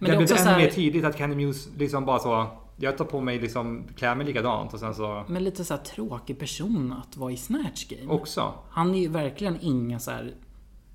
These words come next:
Speaker 1: jag ska inte säga att han är tråkig. Han är väl lite underhållande, men det, han har ju inga så här kännetecken förutom sin så här headscarf.
Speaker 2: Nej. För det känns
Speaker 1: Ja.
Speaker 2: som att, som att Patrick Star har några så starka, liksom,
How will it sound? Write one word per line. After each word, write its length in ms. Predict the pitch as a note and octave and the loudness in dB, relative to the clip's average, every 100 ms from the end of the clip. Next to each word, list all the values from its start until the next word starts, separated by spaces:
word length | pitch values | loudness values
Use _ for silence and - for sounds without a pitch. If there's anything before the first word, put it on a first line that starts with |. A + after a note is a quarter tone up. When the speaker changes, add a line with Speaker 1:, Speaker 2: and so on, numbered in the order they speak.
| - - - - | -20 -20 -18 -10
Speaker 1:
jag 80 | - | 0
ska 100 | F#3 | 0
inte 120 | - | 2
säga 100 | G3+ | -2
att 60 | |
han 120 | C#3+ A#2+ | -2 -4
är 40 | |
tråkig. 800 | - - G3+ - A#2+ - C4+ C#3 | -4 -4 -2 -2 -6 -2 -2 0
Han 140 | C#3+ D3+ | 0 0
är 40 | |
väl 120 | D#3+ F#3 | 2 0
lite 320 | F#3+ - C#3 | 0 -4 -6
underhållande, 720 | D3 B2 A#2+ B3+ F3 B2+ C3 | -2 -2 -2 -2 -2 -2 0
men 140 | C#3 | 0
det, 240 | C3+ C#3 - - - | 0 0 -2 -12 -18
han 220 | - E3 D#3+ | -2 0 2
har 120 | E3+ | 2
ju 100 | D#3+ | 2
inga 260 | E3 D#3+ | 2 0
så 100 | F#3 C#3+ | -2 -2
här 260 | B2 B2+ - - - | -2 -4 -6 -14 -12
kännetecken 880 | - - C3 B2+ B2+ F#3+ - - C3 | -6 -2 0 -2 -4 -6 -6 -4 -2
förutom 540 | C3+ C3+ A#2+ - B2 | 0 -2 -2 -4 -2
sin 360 | A#2 B2+ A2+ A2+ | -2 -4 -4 -4
så 100 | A#2+ | -6
här 80 | A#2 | -8
headscarf. 720 | E3+ C3 - - A2+ C3 - - | -6 -4 -4 -6 -8 -10 -12 -2
Speaker 2:
Nej. 200 | A#2+ - - - - | 0 0 -8 -20 -6
För 80 | D3+ | -2
det 100 | D3 | 2
känns 180 | D3 C#3 | 2 2
Speaker 1:
Ja. 60 | |
Speaker 2:
som 120 | D#3+ D3+ | 2 2
att, 200 | C#3+ - | 0 -4
som 120 | C3+ | -4
att 80 | C3+ | -2
Patrick 200 | C#3 - | -4 0
Star 180 | B2 | 0
har 140 | A2+ A#2+ | 2 0
några 180 | A#2 A2+ | 0 -2
så 120 | - | -4
starka, 540 | - B2 G#2 - G#2+ | -2 -2 -2 -2 -2
liksom, 520 | G2+ G2+ A2+ G#2 G#2 | -2 -2 -2 -2 -2